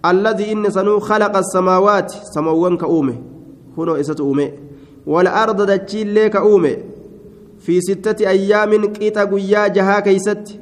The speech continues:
كيتا قيا جها كيست قيان samii fi dachiin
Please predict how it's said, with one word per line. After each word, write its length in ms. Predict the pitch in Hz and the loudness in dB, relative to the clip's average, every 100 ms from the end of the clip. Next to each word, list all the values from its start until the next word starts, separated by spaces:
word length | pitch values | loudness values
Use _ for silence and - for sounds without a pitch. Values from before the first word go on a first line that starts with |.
| - | -6
كيتا 200 | 185 185 | -4 -2
قيا 360 | 170 170 180 175 | 0 2 2 0
جها 220 | 165 170 | 0 -2
كيست 380 | 151 139 143 - - - - - - _ - _ _ - | -2 -4 -6 -10 -20 -20 -20 -20 -20 _ -20 _ _ -10
قيان 760 | 151 160 175 202 208 196 - - - - - - - _ _ - | -4 0 2 2 0 -4 -8 -12 -20 -20 -20 -20 -20 _ _ -20
samii 560 | - 170 180 185 175 | -12 -4 0 2 2
fi 140 | 156 165 | 2 0
dachiin 440 | 160 156 170 180 | 0 -2 0 2